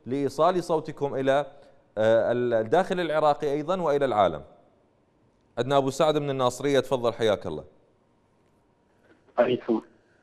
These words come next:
Speaker 1: وعليكم السلام ورحمة الله.
Speaker 2: عيني، أنتم تتعاملوا ويا المكالمات السرية تامة بالنسبة للأرقام لو تصلحونا.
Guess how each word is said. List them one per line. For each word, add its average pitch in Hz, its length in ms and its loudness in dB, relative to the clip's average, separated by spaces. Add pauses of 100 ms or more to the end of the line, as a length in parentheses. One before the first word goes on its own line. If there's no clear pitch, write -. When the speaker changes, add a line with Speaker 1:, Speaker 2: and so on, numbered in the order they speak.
(180)
Speaker 1:
وعليكم 117 380 -2
السلام 123 540 -2
ورحمة 101 360 -6
الله. 73 180 -14 (1500)
Speaker 2:
عيني، 123 360 6
أنتم 110 280 0
تتعاملوا 113 720 -6
ويا 127 140 0
المكالمات 123 720 4
السرية 120 460 2
تامة 127 400 2
بالنسبة 120 400 2
للأرقام 123 640 4
لو 120 420 2
تصلحونا. 123 640 2